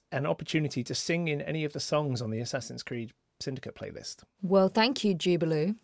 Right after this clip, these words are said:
Speaker 2: From where? Twitter? Something like that,
Speaker 1: Uh,
Speaker 2: maybe
Speaker 1: that one's
Speaker 2: Instagram.
Speaker 1: from Instagram.
Speaker 2: From Instagram. And again, uh, thank you to everyone that sent in questions. Um, I did. I sang on the Assassin's Creed soundtrack on the family, um, track.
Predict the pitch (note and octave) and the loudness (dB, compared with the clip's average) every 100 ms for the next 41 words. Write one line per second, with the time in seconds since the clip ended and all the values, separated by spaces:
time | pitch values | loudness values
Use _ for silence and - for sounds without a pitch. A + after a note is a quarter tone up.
0 | _ _ - - F#3 F3+ F3 F#3 D3+ - | _ _ -6 2 4 6 6 6 4 0
1 | G#3 F3 C#3 F3+ - F3+ D#3+ D3 C#3+ E3 | 0 0 -2 -4 -2 -2 0 -2 -2 2
2 | E3 C3+ D3+ D#3 C#3 D3 C#3+ D3+ B2 D#3+ | 8 8 8 4 4 6 6 4 0 -4
3 | F2+ - - - G#3 A3 A#3+ G3+ E3+ D3 | -8 -12 -8 2 4 4 4 2 2 0
4 | D3 _ _ _ _ _ - - F#3+ F3+ | -4 _ _ _ _ _ -6 2 6 8
5 | G3 F#3 E3+ D#3+ - E3 D#3 D#3+ - F3 | 8 6 4 0 -4 -2 -2 -4 0 0
6 | F3 D#3+ F3 F3 D#3+ D3+ - F3+ E3+ E3 | 0 -2 0 2 2 0 -2 -4 -4 -4
7 | D3+ - A3 - D#3+ F3 B3+ - - - | -4 -4 -4 -4 -2 -2 -4 -8 -18 -20
8 | - _ - F#3+ G3 G3+ G3+ A#3 G4 A4+ | -20 _ -2 6 8 8 8 8 8 8
9 | G3+ G3+ B3 A#3 A#3 A3 G3 G3+ G3+ G3+ | 8 6 6 4 4 2 2 4 4 4
10 | G3 G3 G#3 G3 F#3+ - G#3+ E3+ G#3 G#3 | 4 2 0 0 -2 2 0 2 4 4
11 | G3+ F#3+ F#3+ F#3 - G#3+ A3+ G3+ F3 D#3+ | 2 4 4 2 2 4 4 6 4 4
12 | D#3 _ _ _ _ _ - D#3 D#3 D#3 | -2 _ _ _ _ _ -6 -4 -2 -2
13 | D#3 D3+ - F3 C3+ - | -4 -6 -4 -2 -2 -6